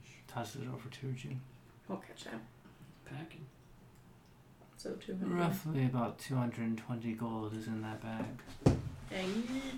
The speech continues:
Speaker 1: Can't guarantee it's all gold, but
Speaker 2: Roughly.
Speaker 1: the equivalent.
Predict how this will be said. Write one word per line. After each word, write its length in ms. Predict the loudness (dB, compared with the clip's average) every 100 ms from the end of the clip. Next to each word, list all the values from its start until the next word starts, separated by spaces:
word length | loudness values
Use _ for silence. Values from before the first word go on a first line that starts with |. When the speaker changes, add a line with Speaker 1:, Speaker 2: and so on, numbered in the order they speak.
| -4 -6
Speaker 1:
Can't 280 | 0 4 4
guarantee 480 | 4 4 10 12 12
it's 160 | 10 8
all 200 | 0 0 0
gold, 460 | 2 4 4 0 -2 -8
but 220 | -8 -8 -10 -12 -12 -12 -14 -16 -18 -16 -16 -16 -16 -18 -18 -20 -18 -18 -18 -18 -18 -6 -2 -2 -4 -18 -20 -20 -16 -8
Speaker 2:
Roughly. 340 | -8 -6 0
Speaker 1:
the 180 | 6 8
equivalent. 680 | 6 4 2 0 -6 -10